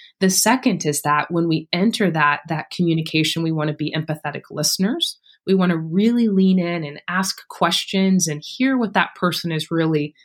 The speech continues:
saying and experiencing. So for example, if, uh, a great p-, question prompt may be, you know, "How is covid nineteen impacting your life?" Boom, listen, the end,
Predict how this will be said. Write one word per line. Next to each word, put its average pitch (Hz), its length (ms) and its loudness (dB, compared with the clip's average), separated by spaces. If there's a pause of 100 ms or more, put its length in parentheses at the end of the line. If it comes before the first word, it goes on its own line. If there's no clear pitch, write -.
(220)
saying 135 640 0
and 147 160 -4
experiencing. 135 1080 -4 (360)
So 180 160 2
for 175 180 0
example, 151 720 0
if, 165 260 0
uh, 170 180 -2 (340)
a 160 80 2
great 160 560 -2
p-, - 80 -20 (240)
question 220 480 0
prompt 151 340 -4
may 151 140 0
be, 156 380 -2
you 175 160 -2
know, 160 120 -2
"How 170 360 0
is 196 120 2
covid 180 360 0
nineteen 160 540 0
impacting 151 520 -2
your 117 140 -4
life?" 117 320 -2 (480)
Boom, 147 400 0 (280)
listen, 147 600 -2
the 147 220 0
end, 76 240 -4